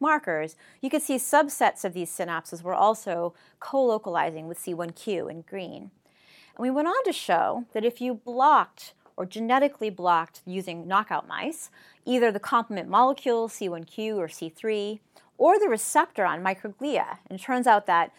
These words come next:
the only resident cell in the brain to express complement receptors, in the healthy brain at least, is microglia. When we blocked either the receptor or the molecules, these mice,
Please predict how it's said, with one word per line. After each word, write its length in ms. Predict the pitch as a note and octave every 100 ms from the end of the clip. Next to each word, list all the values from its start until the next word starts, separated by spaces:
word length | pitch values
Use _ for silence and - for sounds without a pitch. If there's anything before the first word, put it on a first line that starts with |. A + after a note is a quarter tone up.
| _
the 140 | - F#3+
only 340 | C4+ D#4 C#4+
resident 420 | A3 A3+ A3 G3
cell 220 | F#3 F#3
in 80 | E3+
the 60 | F3
brain 320 | F#3 F#3 F3
to 100 | D3+
express 400 | - - F3 E3
complement 420 | - C#4 D4 G#3+
receptors, 460 | E3+ - D#3+ - D#3+
in 80 | D#3
the 60 |
healthy 320 | F#3+ C#4 -
brain 240 | F#3+ D3 D#3
at 120 | -
least, 300 | F3 G3+ -
is 160 | F3 -
microglia. 720 | F3 - D#3+ C4+ A#3+ - - _ _ - - - -
When 160 | A#3 A#3+
we 80 |
blocked 640 | A#3 A3 B3 C#4 - - - -
either 180 | C4
the 140 | B3+ G#3+
receptor 440 | G#3 A3 G3+ G3+
or 220 | - G#3
the 60 | F#3+
molecules, 840 | G3 A#3 A3+ - D#3+ D#3+ F#3+ - - - _ _ -
these 320 | C4+ D#4 C#4
mice, 420 | A#3 G#3+ G#3+ -